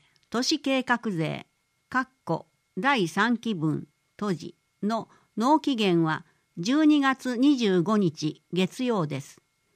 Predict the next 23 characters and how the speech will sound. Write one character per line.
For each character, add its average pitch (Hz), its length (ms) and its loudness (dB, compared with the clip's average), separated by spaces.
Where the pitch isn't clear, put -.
市 233 240 -2
税 277 300 0
は 240 280 0
市 - 160 -4
政 294 400 0
運 254 280 2
営 180 220 2
の 175 240 2
原 247 240 2
動 254 180 2
力 170 280 -2
で 156 160 -2
あ 170 120 0
り、 147 220 -6
市 320 220 0
民 294 240 6
の 202 120 2
皆 226 240 0
様 202 280 0
の 175 120 2
た 175 160 0
め 185 140 2
に 160 260 0